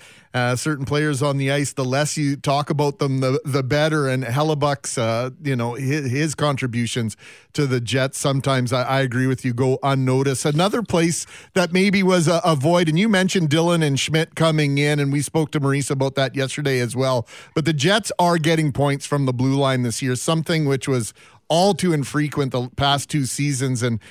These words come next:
three of the team's top eight point getters are D-men. Uh, why are points from the point so important in the N H L?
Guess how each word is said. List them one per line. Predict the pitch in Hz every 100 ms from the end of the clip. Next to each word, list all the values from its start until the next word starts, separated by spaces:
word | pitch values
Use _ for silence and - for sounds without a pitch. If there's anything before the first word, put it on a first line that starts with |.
| - _
three | 175 233
of |
the | 185
team's | - 180 185 147
top | 165 156 180 -
eight | 156 165 -
point | 151 165 165
getters | 147 139 131
are | 139 143
D-men. | 135 104 131 180 165 120 117 131
Uh, | 160
why | 139 165 190 294
are | 269
points | 196 - 196 208 -
from | 180 208 220
the |
point | 160 123 127 127 - - _ _
so | - 165 151 175 -
important | 170 151 208 151 127
in | 113
the | 107
N | 101
H | 98 90
L? | - 98